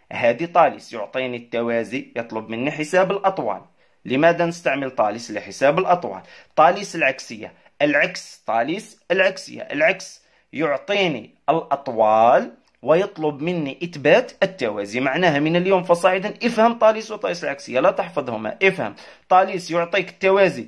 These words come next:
يعطيك أن المستقيمان متوازيان، وإذا لم يعطيك التوازي تثبته أنت، لا توجد مشكلة، المهم التوازي موجود،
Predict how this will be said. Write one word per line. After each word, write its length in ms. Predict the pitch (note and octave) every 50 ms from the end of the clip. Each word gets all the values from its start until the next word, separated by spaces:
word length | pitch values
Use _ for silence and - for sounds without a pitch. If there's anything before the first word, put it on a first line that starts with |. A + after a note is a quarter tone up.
| - _ _ _ -
يعطيك 360 | C3+ C3 - G3+ F#3+ - -
أن 120 | F#3+ F#3+
المستقيمان 520 | F#3 F#3 F#3 F3+ F3+ - - D#3+ D#3+ D#3 D3+
متوازيان، 520 | D3 D3 D3 C3 B2 A#2 A2 A#2 C3+ - - - - _
وإذا 300 | D3 E3 G3 F#3+ F3+ G3
لم 140 | F#3+ G3 G3
يعطيك 380 | G3 F#3 E3+ E3 - G3 F3+ -
التوازي 580 | - - F3 E3+ F3+ G3 G3 F3+ F3+ A#3+ A#3+
تثبته 680 | A#3+ - - A3 - F3 F3 A3 A3+ F#3+ D#3+ D3 C3 - B2+
أنت، 160 | A#2+ A#2 C3
لا 160 | D3 F3 G#3
توجد 300 | G#3 G#3+ G#3 F3 D3+ C3+
مشكلة، 400 | C3+ C3 - - - G#2 G2 G#2+
المهم 320 | C#3 E3+ F3+ F#3+ G#3+ A3 A3
التوازي 500 | A3 A3 G#3+ G#3 G#3+ A3 G#3 F3+ A#3 A#3
موجود، 460 | A#3 A3 G3 E3 C3+ C3 A2 A2